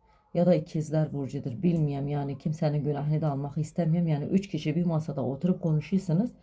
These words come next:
Yani bu konuşma verimli bir konuşma. Belki bir iş için, belki bir proje için, bilmiyorum. Ama bu üçüncü kişi biraz dengesiz, dengesiz konuşuyor. Yani moralinizi bozabilir. Moralinizi bozmayın arkadaşlar.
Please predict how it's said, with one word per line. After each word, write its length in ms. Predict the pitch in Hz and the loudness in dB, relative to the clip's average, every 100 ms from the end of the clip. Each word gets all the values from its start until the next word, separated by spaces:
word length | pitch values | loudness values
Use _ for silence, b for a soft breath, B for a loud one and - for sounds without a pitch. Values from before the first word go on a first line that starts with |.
| B B B B | B B B B
Yani 220 | 160 156 151 | 0 2 2
bu 60 | |
konuşma 560 | - 175 165 160 208 180 | 2 2 0 4 4 6
verimli 380 | 165 156 170 175 | 4 6 4 4
bir 100 | 151 | 0
konuşma. 560 | 151 147 127 147 135 | -2 -4 -4 -6 -2
Belki 300 | 143 147 165 | -2 -2 -2
bir 120 | 160 | 0
iş 240 | 151 151 156 | 0 -2 -4
için, 280 | 147 156 147 | -4 -2 -2
belki 280 | 147 160 | -4 -4
bir 140 | 147 139 - - | -4 -4 -6 -12
proje 420 | 143 151 147 165 | 0 0 2 0
için, 320 | 156 151 139 | 0 -2 -2
bilmiyorum. 440 | 147 160 151 180 208 B B B B | 0 2 4 2 0 B B B B
Ama 240 | - 151 151 | -2 0 2
bu 140 | 220 | 4
üçüncü 380 | 196 196 160 185 | 4 2 2 2
kişi 180 | - 185 | 2 2
biraz 240 | 175 156 | 2 2
dengesiz, 540 | 143 139 147 - 165 156 | 2 2 0 -2 -2 0
dengesiz 480 | 139 131 127 147 | 0 -2 -2 -6
konuşuyor. 540 | - 135 127 123 - 127 - - | -4 -4 -2 -4 -6 -8 -10 -6
Yani 200 | 147 143 | -4 0
moralinizi 680 | 151 151 151 147 131 165 | 2 4 4 2 -2 -2
bozabilir. 520 | 147 139 160 156 220 254 B B B - | 0 0 2 2 2 0 B B B 6
Moralinizi 640 | 185 156 143 139 254 208 | 6 6 2 -2 -2 0
bozmayın 400 | 135 127 127 123 | -2 0 2 2
arkadaşlar. 640 | 120 123 127 117 - 127 | 0 0 0 0 -2 -6